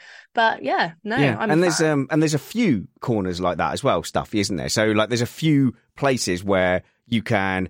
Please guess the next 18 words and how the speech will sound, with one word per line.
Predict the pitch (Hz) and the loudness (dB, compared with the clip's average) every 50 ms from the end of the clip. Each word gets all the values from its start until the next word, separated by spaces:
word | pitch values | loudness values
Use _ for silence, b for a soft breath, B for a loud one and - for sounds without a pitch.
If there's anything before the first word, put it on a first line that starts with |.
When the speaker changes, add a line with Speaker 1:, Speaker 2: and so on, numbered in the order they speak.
| b b | b b
Speaker 2:
you | b 123 110 | b -6 -4
can | - 120 117 | -2 -4 -4
give | 113 - - 143 147 127 | -2 0 2 2 4 4
a | 127 | 2
little | 120 117 120 95 101 90 | 2 2 2 0 0 -2
bit, | - 92 82 - - | -2 -2 -2 -2 -2
and | - 107 107 | -2 0 2
then, | 110 107 104 101 - b b b b b | 2 2 0 -2 -4 b b b b b
you | - 117 | -2 0
know, | 110 104 104 - 131 135 - | 0 0 -2 -2 -2 -2 0
if, | 156 160 156 160 - - | 0 0 -2 -4 -4 -2
if | 180 160 - - | -2 -2 0 2
only | 190 190 190 180 160 151 | 2 4 4 4 4 4
they | 135 123 127 | 4 2 2
didn't | 123 139 131 131 110 | 2 0 -2 -2 -2
have | 120 127 123 117 | -2 -4 -2 -2
this | 113 113 - - | -2 -4 -2 0
rule | 127 123 110 95 87 90 92 | 2 2 2 2 0 -2 -4